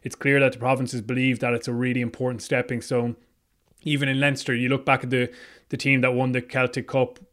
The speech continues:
I was looking at today with Dan Sheehan and, and the number of players that were on that team who are now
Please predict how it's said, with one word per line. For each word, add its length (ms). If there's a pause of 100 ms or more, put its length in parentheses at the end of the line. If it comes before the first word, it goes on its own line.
(300)
I 100
was 100
looking 200
at 80
today 180
with 220
Dan 200
Sheehan 340
and, 200
and 140
the 80
number 240
of 100
players 320
that 120
were 100
on 120
that 140
team 280
who 120
are 40
now 360